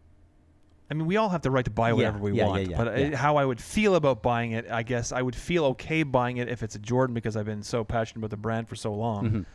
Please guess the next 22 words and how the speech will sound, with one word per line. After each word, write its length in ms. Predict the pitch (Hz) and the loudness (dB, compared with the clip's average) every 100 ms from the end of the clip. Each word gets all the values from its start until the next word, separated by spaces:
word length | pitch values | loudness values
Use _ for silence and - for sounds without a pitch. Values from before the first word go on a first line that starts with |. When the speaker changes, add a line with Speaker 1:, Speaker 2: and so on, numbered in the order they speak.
| - - - - - _ _ - | -20 -20 -20 -20 -20 _ _ 0
Speaker 1:
But 160 | 147 143 | 2 2
if 100 | 139 | -2
it's 160 | - | -4
a 60 | 123 | -6
special 460 | - 180 202 175 | 0 0 0 -4
thing 260 | - 151 175 | -2 -2 -2
that's 160 | 156 - | -2 -2
like, 140 | 107 | -2
this 200 | 131 127 | -2 -2
is 240 | 127 110 104 | -4 -6 -4
to 200 | 120 104 | -4 -4
commemorate, 540 | - 110 110 107 104 - | -4 -2 -2 -2 -6 -8
you 120 | 127 107 | -6 -6
know, 260 | 107 110 113 | -6 -8 -8
to 520 | - 107 - 57 - 73 | -8 -8 -10 -16 -14 -6
Kobe's 300 | 120 110 104 | -2 -2 -2
passing, 540 | - 143 - 135 113 | -2 -2 0 -2 -2
and 200 | 98 92 - - - - - - - | -4 -6 -12 -20 -20 -20 -20 -20 -6
I 100 | 113 101 | -2 -2
don't 100 | 87 | -4
know, 160 | 90 - | -10 -12
I, 240 | - 67 | -8 -6